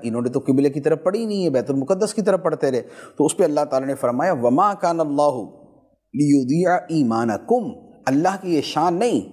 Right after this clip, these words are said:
कि ए लोगो तुम्हारा ईमान ज़ाया कर दे। अब ये देखिए ईमान किसे फरमाया,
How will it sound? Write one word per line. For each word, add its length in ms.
कि 160
ए 100
लोगो 260
तुम्हारा 280
ईमान 340
ज़ाया 240
कर 160
दे। 120
अब 140
ये 80
देखिए 280
ईमान 300
किसे 260
फरमाया, 440